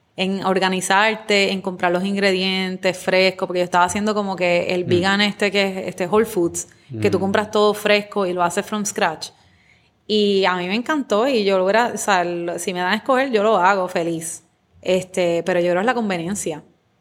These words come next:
Speaker 1: Y es que vivimos unos di-, o sea, vivimos una vida tan y tan ocupada que es como que hay veces que tú dices,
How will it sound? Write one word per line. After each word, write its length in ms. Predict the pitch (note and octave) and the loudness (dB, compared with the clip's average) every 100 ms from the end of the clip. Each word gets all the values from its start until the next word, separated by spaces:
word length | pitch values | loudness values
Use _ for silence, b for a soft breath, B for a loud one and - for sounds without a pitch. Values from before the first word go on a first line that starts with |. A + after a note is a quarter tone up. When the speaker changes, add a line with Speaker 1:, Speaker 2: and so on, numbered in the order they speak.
| - | -10
Speaker 1:
Y 180 | F#3 F#3 | -2 0
es 140 | F3 | 0
que 220 | F3 A3+ B3+ | 2 2 2
vivimos 380 | G#3+ F3+ F3+ F#3+ | 2 0 -2 -4
unos 260 | G#3 G3 | -4 -4
di-, 160 | G3 - | -6 -4
o 40 | |
sea, 160 | - F#3 | 0 0
vivimos 260 | F3 F3 F3 | 0 -4 -4
una 140 | F3+ | -6
vida 220 | G3+ A3+ | -2 -2
tan 200 | A3 G3 G3+ | 0 -2 -2
y 40 | |
tan 160 | A#3 A#3 | -2 0
ocupada 680 | C4 C4 C4 G#3+ F#3+ F#3 | -2 0 4 4 4 4
que 100 | G3 | 0
es 40 | F#3 | -4
como 240 | A3 G#3 | -2 0
que 60 | F#3+ | 2
hay 120 | F3+ | 0
veces 320 | F3 F#3 A3 | 0 -2 -2
que 120 | A3+ A3 | -4 0
tú 100 | A3 | 0
dices, 460 | A3 A3 G3+ F3 | 0 0 0 -2